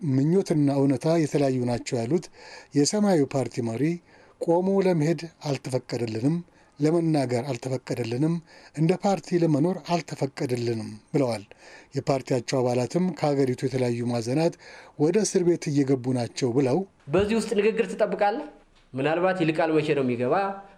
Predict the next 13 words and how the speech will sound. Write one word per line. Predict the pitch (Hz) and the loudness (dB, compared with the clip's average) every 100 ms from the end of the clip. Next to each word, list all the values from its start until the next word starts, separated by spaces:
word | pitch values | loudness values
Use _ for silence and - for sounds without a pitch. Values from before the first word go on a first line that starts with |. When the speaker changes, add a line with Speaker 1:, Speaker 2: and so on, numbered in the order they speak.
| _ _ _ | _ _ _
Speaker 2:
በላይ | 120 139 151 | 0 2 2
ደግሞ | 151 139 143 | 0 2 0
ምክትሉ | 127 143 - 135 | 0 -4 -4 -2
መቼ | 127 139 | -2 -2
ነው | 120 | -2
የሚገባ? | 120 117 139 185 - - - _ - | -2 -2 0 -2 -4 -12 -20 _ -10
የነገረ | 120 123 120 120 120 117 | -2 0 2 2 0 -2
ኢትዮጵያ | 117 117 | -4 -4
ዋና | 120 120 | -2 -2
አዘጋጅ | 120 135 190 196 - - - | -2 0 0 -2 -10 -20 -6
በሁላችንም | 135 143 139 139 123 123 | -2 0 0 -2 -4 -4
ውስጥ | 117 | -4
ያለው | 123 127 208 | -4 -4 -4